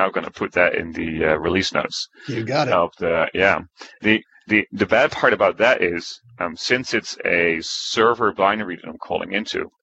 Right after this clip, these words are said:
Speaker 1: and the server binaries are not redistributable,
Speaker 2: Mm.
Speaker 1: is that you have to locally install T F S twenty eighteen. Um, it doesn't have to be configured. It doesn't have to be running. But since I can't package the, the binaries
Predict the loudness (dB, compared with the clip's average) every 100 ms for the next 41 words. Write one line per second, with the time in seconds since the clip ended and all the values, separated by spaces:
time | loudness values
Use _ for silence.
0 | -16 -12 -8 -2 -2 -2 0 0 0 -4
1 | -4 -2 -2 -4 -8 -8 -6 -2 0 2
2 | 2 0 _ 0 2 4 0 -4 -14 -14
3 | -12 -4 -2 2 0 2 0 2 0 4
4 | 2 4 4 4 2 0 2 2 2 -6
5 | -2 -2 -2 -4 0 0 0 -2 -4 -6
6 | -14 _ -2 -2 -4 _ _ -2 0 4
7 | 2 2 0 -2 0 0 2 2 2 0
8 | 2 -2 -2 -6 0 0 0 -8 -16 _
9 | 0 0 0 -8 -4 0 0 2 0 2
10 | 0 0 -2 -4 0 0 -2 -4 0 0
11 | -2 -12 -4 0 0 2 0 2 2 0
12 | -2 -6